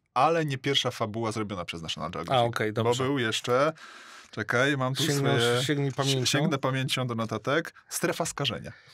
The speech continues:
Speaker 2: A, widzisz, okej. Znaczy, w ogóle National Geographic to oczywiście robi dużo seriali, to wiemy o-,
Speaker 1: Tak.
Speaker 2: doskonale. Natomiast fabularnych robi niewiele. E, a podsumowując, że powiem z góry, szkoda,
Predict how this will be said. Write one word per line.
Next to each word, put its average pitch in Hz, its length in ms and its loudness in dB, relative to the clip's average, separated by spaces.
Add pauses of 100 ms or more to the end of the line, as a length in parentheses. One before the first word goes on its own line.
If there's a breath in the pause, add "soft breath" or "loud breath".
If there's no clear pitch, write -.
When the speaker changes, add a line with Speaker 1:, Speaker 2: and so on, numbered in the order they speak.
(120)
Speaker 2:
A, 143 400 6
widzisz, 120 440 -4
okej. 110 220 -2 (180 loud breath)
Znaczy, 127 140 -2
w 151 40 4
ogóle 214 160 2
National 165 300 0
Geographic 143 380 0
to 143 80 -4
oczywiście 143 280 -2
robi 147 180 0
dużo 175 200 0
seriali, 120 420 0
to 120 100 -2
wiemy 117 260 0 (120)
o-, 120 100 -8 (120)
Speaker 1:
Tak. 113 120 2
Speaker 2:
doskonale. 117 520 -2 (320 loud breath)
Natomiast 135 320 -2
fabularnych 143 640 2
robi 127 220 -4
niewiele. 120 560 -2 (480 loud breath)
E, - 60 -6 (520)
a 139 160 6
podsumowując, 143 840 2
że 123 360 -4
powiem 131 260 -2
z 117 60 -4
góry, 156 280 2
szkoda, 107 480 0